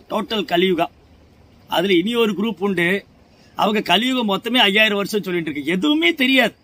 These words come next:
சாஸ்திரம் தெரியாது, ஆ, குரு பரம்பரை கிடையாது. நிறைய போலித்தனமான இயக்கங்கள். ஜனங்க பாவம் தெரியாம போய் போய் ஏமாந்துடுறாங்க. அதுல ஒரு இயக்கம் உண்டு. அந்த இயக்கத்துல, ஆ, ஒரு வயசான ஆளை பிரம்மான்னு சொல்லுவாங்க.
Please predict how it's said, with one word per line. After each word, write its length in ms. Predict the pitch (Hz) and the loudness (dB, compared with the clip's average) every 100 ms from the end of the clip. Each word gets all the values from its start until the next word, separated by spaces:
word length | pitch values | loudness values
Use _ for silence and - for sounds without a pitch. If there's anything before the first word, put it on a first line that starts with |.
| _ _ | _ _
சாஸ்திரம் 560 | - - 180 - 170 165 | -12 -2 -2 -2 -6 -6
தெரியாது, 640 | 165 233 226 226 220 226 - _ _ _ _ _ - | -2 0 2 2 0 -6 -10 _ _ _ _ _ -8
ஆ, 360 | 165 156 151 123 | -4 -4 -4 0
குரு 180 | 175 196 | 0 0
பரம்பரை 400 | 190 190 180 170 | 0 -2 0 0
கிடையாது. 640 | 196 214 220 202 226 214 | 0 2 0 -2 -4 -8
நிறைய 600 | 151 160 190 254 269 294 | -10 -8 -4 -4 0 0
போலித்தனமான 880 | 214 185 208 247 240 226 214 214 214 | 0 -2 0 0 -2 -2 0 0 0
இயக்கங்கள். 540 | 196 196 160 185 160 - _ _ | 0 -2 -4 -6 -6 -8 _ _
ஜனங்க 340 | 147 165 226 | -2 -2 -2
பாவம் 400 | 240 - 202 220 | -2 0 0 0
தெரியாம 560 | - 170 185 196 233 240 | -4 -4 0 2 2 -2
போய் 160 | 180 190 | -6 -6
போய் 280 | 180 214 185 | -6 -4 -2
ஏமாந்துடுறாங்க. 600 | 190 196 180 165 147 120 _ _ - - _ | 0 -2 -2 -4 -6 -8 _ _ -20 -20 _
அதுல 260 | - 196 220 | -6 -2 0
ஒரு 140 | 196 | 2
இயக்கம் 280 | 196 220 185 | 2 0 -2
உண்டு. 340 | 165 156 240 - _ _ - - - | -2 -2 -2 -6 _ _ -20 -20 -6
அந்த 220 | - 190 | -2 2
இயக்கத்துல, 680 | 214 214 202 214 202 160 196 - _ _ _ _ _ 180 | 2 0 -2 0 2 2 -2 -10 _ _ _ _ _ -8
ஆ, 160 | 180 175 | -4 -2
ஒரு 160 | 202 | 0
வயசான 460 | 185 208 214 233 233 | 2 2 2 2 4
ஆளை 200 | 214 220 | 4 2
பிரம்மான்னு 400 | 180 185 202 202 | 0 -2 0 0
சொல்லுவாங்க. 440 | 170 170 156 139 | 0 0 0 -2